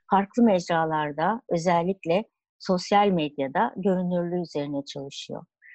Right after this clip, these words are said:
Bugün Turgay'la Buğday Derneği'nin öncülüğünde yüzün üzerinde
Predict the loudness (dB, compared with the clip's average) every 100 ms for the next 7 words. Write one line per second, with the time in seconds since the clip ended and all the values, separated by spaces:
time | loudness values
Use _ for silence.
0 | -10 -2 2 4 2 2 0 4 4 6
1 | 6 4 0 -4 0 2 2 2 0 -2
2 | -4 -2 -2 -4 -6 -6 -4 -4 0 0
3 | 0 _ -20 -6 2 2 2 -2 -2 0
4 | 2 2 0 0 0